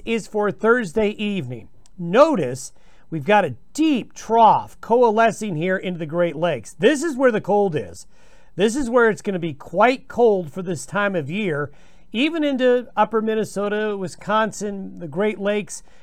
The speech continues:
Gonna see some pretty cold air get pumped into the system, but it stays just to the east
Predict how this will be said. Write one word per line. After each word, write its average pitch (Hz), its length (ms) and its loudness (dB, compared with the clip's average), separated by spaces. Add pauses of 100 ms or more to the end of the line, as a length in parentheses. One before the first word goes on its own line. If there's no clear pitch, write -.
(180)
Gonna 269 180 -4
see 320 200 -2
some 247 180 -2
pretty 320 300 -2
cold 233 360 0
air 214 280 4
get 185 320 -8
pumped 220 340 -6
into 190 160 -4
the 160 160 -6
system, 190 460 -4
but 214 180 -2
it 247 140 -6
stays 233 340 -6
just - 540 -4
to 185 100 -6
the 175 100 -6
east 180 440 -6